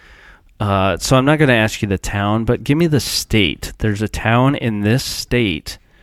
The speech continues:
that the original Disneyland version, oh no, I'm sorry. This is just Disney World.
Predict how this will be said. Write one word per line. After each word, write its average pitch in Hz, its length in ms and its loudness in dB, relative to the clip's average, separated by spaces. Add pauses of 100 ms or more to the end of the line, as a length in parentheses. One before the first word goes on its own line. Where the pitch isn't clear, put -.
(320)
that 110 180 0
the 104 180 2
original 127 760 2
Disneyland 110 640 0
version, 80 600 -6 (440)
oh 131 120 4
no, 117 140 2
I'm 107 140 0
sorry. 87 320 0
This 123 220 0
is 117 120 0
just 117 380 0
Disney 110 300 -2
World. 90 380 0